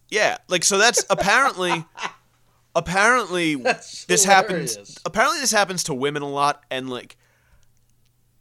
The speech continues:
Speaker 1: I've never, I've never observed it. I mean, maybe once. It's like, the, and this goes with most things that are considered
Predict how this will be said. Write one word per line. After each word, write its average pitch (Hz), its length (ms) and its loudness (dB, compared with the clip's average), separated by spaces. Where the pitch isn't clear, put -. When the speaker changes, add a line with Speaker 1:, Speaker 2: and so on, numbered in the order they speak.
Speaker 1:
I've 254 280 2
never, 160 680 -2
I've 233 220 -12
never 135 640 -2
observed 107 640 -8
it. 175 180 -12
I 123 100 -8
mean, 110 200 -12
maybe 135 280 -8
once. 127 400 -10
It's 156 120 -12
like, 160 80 -20
the, 180 140 -10
and 190 260 -8
this 254 280 -2
goes 269 220 2
with 190 120 -4
most 151 340 0
things 151 260 -8
that 143 120 -4
are 139 40 -2
considered 123 520 -8